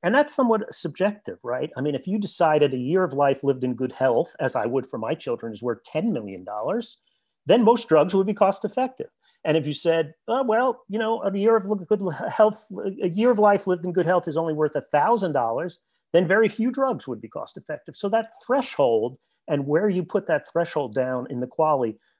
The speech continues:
determines what the outcomes are gonna be.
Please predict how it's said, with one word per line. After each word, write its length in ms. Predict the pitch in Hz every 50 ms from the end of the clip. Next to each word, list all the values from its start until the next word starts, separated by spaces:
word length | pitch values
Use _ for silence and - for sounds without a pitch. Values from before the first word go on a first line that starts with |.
| _ _ _
determines 680 | 151 - - - - - 214 240 233 190 139 123 - 143
what 140 | 147 135
the 160 | - 147 127 143
outcomes 480 | 165 165 - - 131 117 101 95 117
are 60 | 110
gonna 200 | 95 104 104 101
be. 420 | 92 92 - - 64 78 - 131